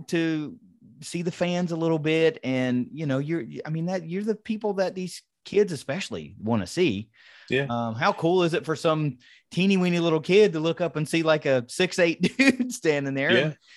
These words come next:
Speaker 1: you know, you're like, "Wow, that's, y-, y-, I mean, you look like a real life giant to, to a little kid." So,
Speaker 2: So, y-, so yeah, they're there supporting, like you said, and they're also making connections with fans and little fans
Speaker 1: Absolutely.
Speaker 2: for their own brand,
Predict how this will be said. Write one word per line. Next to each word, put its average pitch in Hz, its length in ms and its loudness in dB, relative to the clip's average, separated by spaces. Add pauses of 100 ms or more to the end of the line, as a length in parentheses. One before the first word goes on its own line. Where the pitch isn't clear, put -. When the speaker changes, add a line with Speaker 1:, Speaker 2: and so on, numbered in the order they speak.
(120)
Speaker 1:
you 185 120 0
know, 170 100 4
you're 185 140 0
like, 120 160 -2
"Wow, 139 200 -4
that's, 139 300 -6
y-, 120 460 -12
y-, 98 60 -4
I 143 40 -4
mean, 147 160 0
you 147 100 0
look 156 160 0
like 160 120 2
a 156 60 2
real 120 200 4
life 101 220 0
giant 254 420 -2
to, 110 220 0
to 135 180 -2
a 113 40 0
little 95 180 -2
kid." 135 360 -2
So, 117 380 0
Speaker 2:
So, - 160 0
y-, 139 240 0 (120)
so - 160 0
yeah, 131 220 4
they're 123 220 4
there 156 240 4
supporting, 113 640 2
like 104 240 0
you 127 100 0
said, 117 520 4
and 110 120 -4
they're 104 200 -2
also 127 320 2
making 113 420 0
connections 110 600 -2
with 95 200 -2
fans 117 460 0
and 104 160 -2
little 120 160 2
fans 117 480 -2
Speaker 1:
Absolutely. 131 460 -4
Speaker 2:
for 127 100 8
their 113 320 4
own 135 460 4
brand, 104 600 2